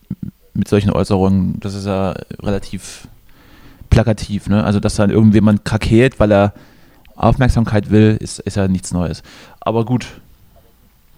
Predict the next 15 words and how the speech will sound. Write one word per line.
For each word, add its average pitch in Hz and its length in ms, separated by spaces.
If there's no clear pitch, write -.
dann 113 360
lässt - 320
man 135 280
ihnen 120 360
eben 113 520
diese 113 580
Bühne 123 480
und 107 460
ich - 240
lese 95 280
das - 160
halt - 160
nicht 95 120
mehr. 80 260
Also, - 160